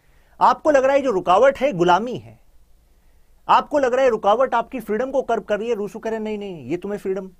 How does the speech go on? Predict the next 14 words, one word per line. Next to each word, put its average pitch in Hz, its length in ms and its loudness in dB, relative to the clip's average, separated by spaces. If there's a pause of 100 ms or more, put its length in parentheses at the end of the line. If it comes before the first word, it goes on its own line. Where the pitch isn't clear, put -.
(140)
दे 151 140 -6
रही 135 180 -12
है, 104 140 -20 (840)
क्योंकि 226 200 -2
अगर 247 160 2
रेड 180 240 -2
लाइट 214 380 -2 (340)
हटा 160 240 -2
दी 196 140 -6
गई 117 240 -14 (260)
तो 190 60 -12
जाम 131 320 -12
हो 123 120 -14
जाएगा।" 143 380 -16